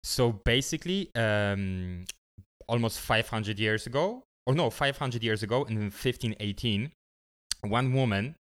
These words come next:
in Stuttgart, one woman started marching to the beat of her own drum. She just started dancing in the middle of the Stuttgart. And in the weeks that followed, more than four hundred people,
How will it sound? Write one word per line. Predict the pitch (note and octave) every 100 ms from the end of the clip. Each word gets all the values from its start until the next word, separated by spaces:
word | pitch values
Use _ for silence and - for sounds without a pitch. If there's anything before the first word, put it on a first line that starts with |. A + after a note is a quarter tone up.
| _ -
in | A#2+
Stuttgart, | - D#3 C3+ - G2 - - _ _ -
one | G#2+ C3+
woman | D3 C#3 A2
started | - A2 G#2+ A2 G2+
marching | A2 B2 C#3 D3 C3+ -
to | G#2+
the | G#2+
beat | G#2 A2+
of | F#2+ -
her | G2+
own | G#2 G#2
drum. | G2+ G2 E2+ D#2 D#2 -
She | A#2
just | G#2 G#2
started | - B2+ C3+ B2+ G#2
dancing | A2 G#2+ - G2
in | G2
the | G2
middle | G2+ G#2 G#2
of | G2+
the | G2
Stuttgart. | - A2 F#2+ F#2 E2+ E2+ - - - _ _ _ -
And | A2 A2 G#2+ G2
in | A#2+ A#2
the | A2+
weeks | B2 D3
that | - A2
followed, | - C#3+ A#2 G2 A2+
more | A#2+ A#2 A#2+
than | A#2
four | A2+ - C3+
hundred | C3+ C#3 A#2+ A2+
people, | - B2 A2+ G2+ F#2+